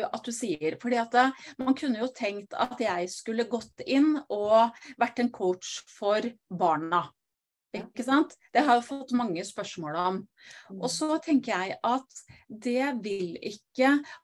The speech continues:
Speaker 1: altså ja, jeg kan sikkert gjøre mye for disse barna, eh, der og da, men det er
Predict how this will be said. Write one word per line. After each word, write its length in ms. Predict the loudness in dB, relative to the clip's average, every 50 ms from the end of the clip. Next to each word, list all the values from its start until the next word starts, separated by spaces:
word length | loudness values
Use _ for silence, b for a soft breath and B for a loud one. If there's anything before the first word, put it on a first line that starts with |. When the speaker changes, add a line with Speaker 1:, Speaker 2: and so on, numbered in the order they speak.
| _
Speaker 1:
altså 300 | -8 -8 -4 -2 -2 0 0
ja, 200 | 0 0 2 2 2
jeg 380 | 2 2 0 -2 -4 -6 -10 _ -4
kan 160 | -2 -2 0
sikkert 320 | 0 -2 -6 -6 -10 -4 0
gjøre 360 | 0 0 2 0 -2 -4 -4
mye 320 | -4 -4 -4 -6 -8 -8 -8
for 160 | -10 -10 -10
disse 360 | -10 -12 -10 -6 -4 -2 -2 -2 -2 -4 -6 -10
barna, 540 | -12 -10 -8 -8 -6 -4 0 4 4 4 4 2 -2 _ _ b b b b b
eh, 460 | -8 -2 2 2 2 2 2 0 -2 -4 -6 -4
der 320 | -2 -2 0 0 -2 -2
og 140 | -4 0 2
da, 280 | 2 4 4 4 2 2 0 b b b b b b -4
men 560 | -2 -2 0 0 2 4 4 6 6 6 4 B B B B -12
det 80 | -12 -12 -10 _ -10
er 380 | -10 -8 -6 -4 -4 -2 -4